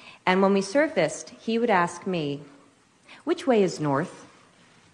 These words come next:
I wasn't very good at finding north in the beginning, but I auditioned a fair amount, and so my dad kept asking me,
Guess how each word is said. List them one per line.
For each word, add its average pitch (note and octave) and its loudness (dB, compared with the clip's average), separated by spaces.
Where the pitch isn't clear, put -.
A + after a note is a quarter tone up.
I G3+ 8
wasn't A#3+ 2
very G#3+ 2
good F#3+ 0
at - -6
finding G#3 2
north C4 0
in B3+ 2
the B3+ 6
beginning, C#4 0
but F3+ 4
I F#3 0
auditioned G#3 -4
a G3+ -6
fair F#3+ 0
amount, D#3+ -2
and E3 -2
so E3+ -2
my F3 0
dad F#3 -2
kept F3+ -4
asking D#3+ -2
me, D3 -4